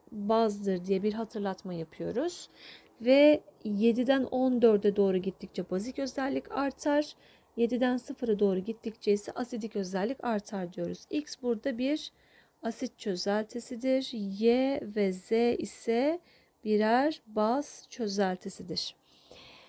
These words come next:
Hemen bakalım, A seçeneğinde bize Y çözeltisindeki O H iyon sayısı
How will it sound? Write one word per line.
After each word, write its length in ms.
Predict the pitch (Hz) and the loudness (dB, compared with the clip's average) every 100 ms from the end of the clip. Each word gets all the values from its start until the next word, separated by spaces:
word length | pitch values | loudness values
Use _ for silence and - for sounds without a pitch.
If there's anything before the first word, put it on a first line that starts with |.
| _ _ | _ _
Hemen 360 | - 339 349 320 | -2 2 2 2
bakalım, 540 | 320 - 262 240 269 - | -2 2 2 2 0 -2
A 220 | 277 302 | 2 2
seçeneğinde 720 | 302 294 269 240 214 196 185 | 0 -2 0 2 2 0 -2
bize 500 | 233 226 196 196 277 233 202 | -4 -4 0 2 2 -2 -2
Y 320 | 214 269 311 | 2 4 2
çözeltisindeki 760 | 311 285 254 247 240 240 226 247 | 0 -4 0 0 0 -6 -6 -4
O 280 | 226 233 | 0 0
H 240 | 262 285 - | 0 -4 -4
iyon 240 | 226 226 254 | -2 -2 -2
sayısı 720 | - 220 180 - - 247 | -2 -2 -2 -4 -4 -4